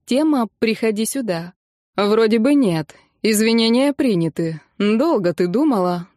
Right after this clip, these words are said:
Тащи свою попку в мой кабинет». Я поерзала на стуле от этого его приказного тона и напечатала ответ.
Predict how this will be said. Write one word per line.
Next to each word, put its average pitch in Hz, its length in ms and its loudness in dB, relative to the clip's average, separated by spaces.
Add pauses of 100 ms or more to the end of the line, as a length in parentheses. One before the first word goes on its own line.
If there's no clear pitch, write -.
Тащи 220 380 0
свою 220 320 0
попку 262 400 0
в 196 100 -2
мой 220 220 2
кабинет». 214 640 -2 (640)
Я 196 200 2
поерзала 180 520 0
на 185 160 0
стуле 254 400 -2
от 180 80 -4
этого 180 240 -2
его 175 200 -2
приказного 180 640 -2
тона 233 440 -2 (120)
и 208 80 0
напечатала 208 680 -2
ответ. 160 440 -10